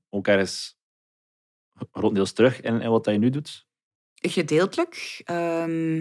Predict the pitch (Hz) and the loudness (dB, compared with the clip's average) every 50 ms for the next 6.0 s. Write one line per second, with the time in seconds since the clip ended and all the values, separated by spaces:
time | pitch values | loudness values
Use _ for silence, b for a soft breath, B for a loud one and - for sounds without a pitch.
0 | 160 160 - - - - - 98 101 - 92 95 92 - - 90 90 87 - - | -4 -4 -2 -2 0 0 0 0 0 -2 -2 -2 -2 -4 -6 -8 -8 -8 -10 -12
1 | - - - 90 87 - - 92 - 92 90 87 - - 170 165 165 - - - | -12 -8 -8 -6 -6 -6 -6 -6 -4 -4 -4 -4 -4 -6 -6 -6 -8 -8 -6 -2
2 | 92 92 95 - - 87 85 87 92 95 92 92 95 95 95 95 101 107 107 - | -2 -2 -2 -4 -6 -6 -4 -2 -2 -2 -2 -2 -4 -4 -4 -6 -8 -10 -14 -16
3 | _ _ _ _ _ _ _ _ _ _ _ _ _ _ _ - 87 85 82 82 | _ _ _ _ _ _ _ _ _ _ _ _ _ _ _ -14 -12 -12 -10 -12
4 | 82 82 82 82 80 80 80 80 82 _ _ _ _ _ _ _ - - 165 165 | -12 -14 -14 -16 -18 -18 -20 -20 -20 _ _ _ _ _ _ _ -6 -4 -4 -2
5 | - 196 185 180 - - - 175 160 160 160 160 156 160 160 160 156 156 160 | 0 0 0 0 -2 0 0 2 4 4 4 2 2 0 0 -2 -2 -2 -2